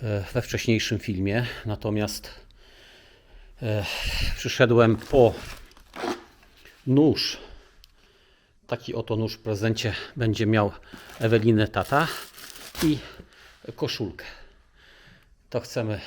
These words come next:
sprezentować. Natomiast korzystając jeszcze z okazji, że mam odpalony komputer, komputer, chcę wam się pochwalić, że na czwartek już mamy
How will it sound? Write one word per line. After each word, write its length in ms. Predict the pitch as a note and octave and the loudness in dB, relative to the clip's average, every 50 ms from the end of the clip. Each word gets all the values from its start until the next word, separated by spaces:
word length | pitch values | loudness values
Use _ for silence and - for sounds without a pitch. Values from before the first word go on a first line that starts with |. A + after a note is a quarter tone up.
| - - - | -14 -14 -12
sprezentować. 960 | - - - - A#2 A2+ G2+ A2+ G#2 G2 - G2+ F#2 F2+ G#2 C3 F3 - - - - - - - _ _ - - - - - - - - - - - - | -12 -6 -2 0 0 0 0 0 -2 -2 -2 -4 -2 0 0 0 0 -2 -4 -8 -10 -14 -18 -20 _ _ -18 -16 -14 -14 -16 -18 -20 -16 -16 -12 -2 0
Natomiast 580 | C3+ - - D3 C3+ D3+ D#3 - - - - - - - - - | 0 2 4 6 6 6 6 4 0 -6 -10 -10 -12 -12 -14 -4
korzystając 680 | - C#3 A#2+ - G#2+ - - E3+ F#3+ G3 D#3 A#2+ - - | -2 0 0 0 -2 2 4 4 6 6 4 2 2 0
jeszcze 240 | A2 - - - G#2 | -2 -4 -2 -4 -4
z 80 | F2 | -4
okazji, 420 | A2+ G2 - - A2+ A2+ B2 C3+ G#2+ | -4 -6 0 0 0 0 2 0 0
że 100 | G2+ A2+ | 0 0
mam 200 | A2 G#2+ A2 - | 0 -2 -2 -4
odpalony 560 | - - - - A#2+ A#2 A#2 A2 A2+ A2 G2 | -8 -14 -2 2 2 4 4 4 2 0 0
komputer, 540 | - A2+ G#2 - - D#3+ D#3+ C#3 B2 G2+ G2 - - - - - - | -2 -4 -4 -2 -4 -2 2 2 2 0 0 -6 -14 -20 -20 -8 -4
komputer, 480 | - - - D3 C#3+ - A#2+ B2 C3+ B2 - - - - - - | -4 -2 -2 -2 0 2 2 2 2 -2 -8 -16 -20 -20 -20 -20
chcę 200 | - - - A#2+ | -12 -8 -6 -4
wam 140 | A#2+ A#2 G#2 | -4 -4 -4
się 120 | - - | -6 -10
pochwalić, 600 | - - G#2+ - - - A#2+ A2+ A2+ G#2+ - - - - | -8 -6 -8 -6 -2 -2 -2 -2 -2 -4 -6 -10 -14 -12
że 320 | - - - A#2 A2 G2+ G2+ - - - - - - - - - - _ _ - | -12 -4 0 0 0 0 0 -6 -16 -20 -20 -20 -20 -20 -20 -20 -20 _ _ -4
na 160 | A2+ G#2+ G2 | -4 -4 -4
czwartek 480 | - - - A#2+ A#2 - - - - | -2 2 2 2 2 2 0 -4 -6
już 160 | - G#2 - A2+ | -6 -8 -4 -2
mamy 320 | G#2+ G#2 G#2+ G#2 G2 E2+ | 0 0 2 0 0 -2